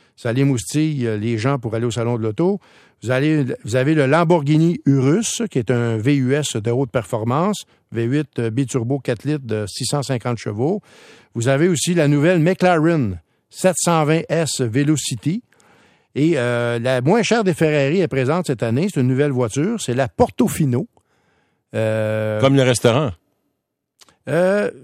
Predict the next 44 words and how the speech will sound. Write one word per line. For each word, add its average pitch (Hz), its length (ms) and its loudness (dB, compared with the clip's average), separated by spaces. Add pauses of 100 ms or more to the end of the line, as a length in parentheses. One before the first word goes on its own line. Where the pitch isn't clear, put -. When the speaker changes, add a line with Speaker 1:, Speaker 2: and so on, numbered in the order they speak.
(120)
Speaker 1:
il 175 80 -4
y 151 60 0
a - 40 0
pas 226 140 2
de 190 120 4
V, 160 260 4
c'est 123 160 0
Porto. 233 580 2 (600)
Hein ? 117 160 -2 (200)
Un 113 80 -4
Speaker 2:
Ah - 20 -
Speaker 1:
petit 104 120 2
Speaker 2:
oui. 107 60 2
Speaker 1:
verre 156 100 4
de 151 80 2
Porto. 139 300 0
Speaker 2:
Non, - 100 0
non, 165 120 2
mais 113 140 2
il 101 40 2
y 101 40 2
a, 95 60 4
il 92 80 0
y - 20 2
a, 92 60 2
il - 60 6
y - 0 -
a, - 20 8
Speaker 1:
Fino. 185 200 2 (360)
Speaker 2:
il 80 40 -4
y - 60 2
en 196 60 4
a, - 60 0 (140)
Speaker 1:
Ah. - 60 -6
Speaker 2:
il 87 60 0
y 95 60 2
en 92 40 0
a 92 60 2
un 123 100 2
restaurant 135 440 0
au, 98 340 0
au 87 100 0
dix 90 220 -6
trente. 123 340 -2